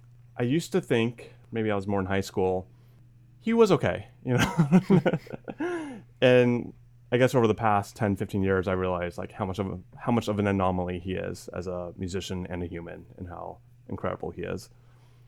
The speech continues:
So, yeah, my usual answer was, back in the days,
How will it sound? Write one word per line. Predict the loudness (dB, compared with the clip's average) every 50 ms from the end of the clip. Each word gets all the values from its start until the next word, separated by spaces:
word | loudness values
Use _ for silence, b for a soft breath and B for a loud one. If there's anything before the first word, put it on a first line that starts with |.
| b b -20
So, | -8 -4 -2 -2 0 0 -2 -2 -4 b b b b b b b b
yeah, | 4 6 6 8
my | 8 6 6
usual | 4 4 2 0 2 0 0 0
answer | 0 0 0 2 2 2
was, | 4 2 2 2 0 0
back | -2 -2 0 0
in | -2
the | -2
days, | 0 0 0 0 -2 -4 -6 -10 -14 -16